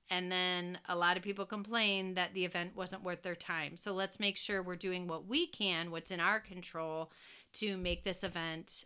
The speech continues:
have more R O I than just going and coming home.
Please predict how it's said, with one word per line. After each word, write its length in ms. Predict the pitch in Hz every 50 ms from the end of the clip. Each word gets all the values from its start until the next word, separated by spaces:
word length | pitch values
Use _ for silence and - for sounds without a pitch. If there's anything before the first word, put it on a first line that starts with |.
| - -
have 360 | - 165 - 214 196 190 202 196
more 380 | 208 208 214 214 233 247 247
R 280 | - 202 208 214 220 214
O 140 | 214 202 190
I 440 | 175 165 170 170 170 165 165 170 165 - - - - - _
than 180 | - 196 190 180
just 320 | 175 185 175 185 - -
going 480 | - 185 180 180 175 175 175 175 175 165 -
and 120 | 175 175
coming 360 | 160 - 180 165 156 151 156 160
home. 320 | 147 151 - - - -